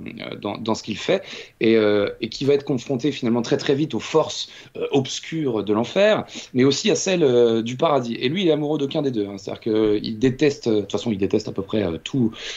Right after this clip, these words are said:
euh, et tout le monde à part ses proches. Et, euh, il est, euh, tellement malin, euh, tellement fort dans ce qu'il fait, qu'il va réussir à berner plusieurs fois,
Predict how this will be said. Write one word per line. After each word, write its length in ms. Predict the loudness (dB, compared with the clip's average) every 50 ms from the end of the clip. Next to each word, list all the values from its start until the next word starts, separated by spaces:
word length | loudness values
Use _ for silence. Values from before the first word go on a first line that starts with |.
| -8 -4 0
euh, 180 | 2 2 2 2
et 100 | 2 0
tout 140 | 2 4 4
le 40 | 6
monde 140 | 6 6 4
à 60 | 4
part 160 | 2 -2 -4
ses 160 | -6 -8 -10
proches. 720 | -4 -2 -2 0 0 -2 -4 -6 -12 -16 -16 -16 -16 -18 _ 0
Et, 120 | 2 4 6
euh, 220 | 6 4 4 2 0 -2 -6 -12 _ _
il 240 | -4 0 2 4 6
est, 140 | 6 8 8
euh, 120 | 6 4
tellement 380 | 2 2 2 2 4 4 4 4
malin, 500 | 4 4 4 4 4 2 0 -2 -4 -8 -10
euh, 160 | -10 -8 -10
tellement 320 | -4 -2 0 0 0 0 -2
fort 540 | -4 0 2 2 2 2 0 -4 -8 -10 -10
dans 120 | -8 -8
ce 100 | -8 -8
qu'il 120 | -12 -12 -8
fait, 180 | -6 -6 -6
qu'il 160 | -6 -6 -8
va 80 | -6 -4
réussir 380 | -2 -4 -4 -2 -4 -4 -4 -4
à 40 | -6
berner 440 | -2 0 0 2 2 2 2 0 0
plusieurs 320 | -4 -6 -8 -8 -8 -8
fois, 300 | -6 -4 -2 -2 -4